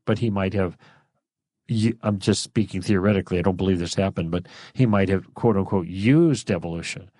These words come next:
So you don't have to abandon evolution in the Darwinian sense in order to be a Christian. All right? That's not,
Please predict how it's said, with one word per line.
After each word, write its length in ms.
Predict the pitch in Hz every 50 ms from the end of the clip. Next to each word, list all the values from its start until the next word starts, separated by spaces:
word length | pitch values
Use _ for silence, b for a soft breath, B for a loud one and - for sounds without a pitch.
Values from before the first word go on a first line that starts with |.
| b b b b b b b b b b
So 180 | - 131 120 107
you 180 | 113 117 127
don't 240 | 120 147 143 165 165
have 240 | 151 151 143 135 -
to 140 | 143 135 120
abandon 420 | 107 - 113 110 117 120 117 113
evolution 640 | 117 113 107 104 104 117 120 120 - 95 95 107
in 180 | - - 135 110
the 80 | 98 92
Darwinian 500 | 85 104 95 87 98 113 127 131 123 107
sense 320 | - - 92 87 87 -
in 120 | 107 110
order 200 | 104 92 87 90
to 120 | 92 101 92
be 100 | 90 87
a 60 | 98
Christian. 480 | - - 165 156 - - - - - _ _ _ _ _ _ _ _ _ _ _ _ _ _ _ _ _ _ _ _ _ _ _ _ _ _ _ - -
All 80 | 92
right? 300 | 82 78 80 95 123 131 - b b b b b b b
That's 240 | - - - - -
not, 380 | 127 107 107 107 120 123 -